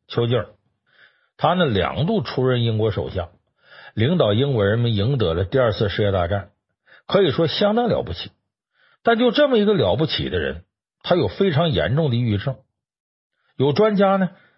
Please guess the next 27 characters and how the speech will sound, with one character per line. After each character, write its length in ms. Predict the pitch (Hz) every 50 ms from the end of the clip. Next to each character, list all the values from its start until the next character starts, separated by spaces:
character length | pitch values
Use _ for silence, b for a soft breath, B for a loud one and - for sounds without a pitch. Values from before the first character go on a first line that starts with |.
| b
还 140 | b - 156
专 280 | - - 226 247 269 269
门 240 | 240 208 220 226 165
以 120 | 98 90
他 260 | - - 156 165 175
的 80 | 165 170
抑 140 | 170 170 165
郁 240 | 156 139 127 120 107
呢 100 | 101 95
作 200 | 92 - 139 120
为 100 | 123 123
案 180 | 131 127 120
例， 200 | 117 139 143 - - _ _ B B B B B B -
写 260 | - - 120 107 104
过 140 | 135 175 190
一 40 |
本 160 | 185 131 98 92
非 220 | - - 175 180
常 240 | - 139 135 127 -
著 120 | 190 170
名 220 | 117 90 85 113 131
的 60 | 113
心 200 | - 131 117 98
理 60 | 80
学 140 | 73 87 85
著 160 | - 90 80
作， 200 | 73 82 85